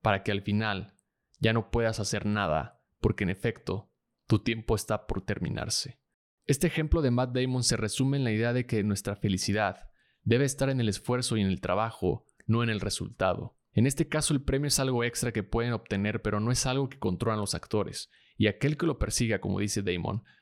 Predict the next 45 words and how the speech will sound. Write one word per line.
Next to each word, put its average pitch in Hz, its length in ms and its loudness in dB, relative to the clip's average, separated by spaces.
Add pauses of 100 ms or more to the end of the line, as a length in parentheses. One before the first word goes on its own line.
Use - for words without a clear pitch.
(140)
podría 110 240 4
llegar 135 260 2
al 139 100 0
final 110 320 0
y - 20 0
sentirse 113 440 0
miserable 101 680 0 (160)
en 107 140 2
lugar 101 260 0
de 110 60 -2
obtener 95 340 -4
la 98 100 -4
felicidad. - 600 -2 (200)
Para 113 160 4
los 113 140 2
estoicos, 139 460 0
el 135 100 0
acumular 113 440 0
riqueza 131 400 -2
y - 20 0
posesiones 113 640 -2
materiales 95 720 -4 (160)
son 139 280 4
una 151 160 0
trampa 147 360 -2
que 127 80 -2
nos 113 160 -2
aleja 117 320 -2
de 120 60 0
lo 110 100 0
que 107 100 -6
realmente 120 400 -2
importa 113 400 -2
en 113 60 2
la 101 100 0
vida, 92 460 -2 (280)
y 127 100 4
de 113 100 6
la 98 80 4
misma 135 300 2
forma 107 580 -2 (240)
lo 110 160 6
son 117 500 2
la 92 160 -2
fama 104 560 -2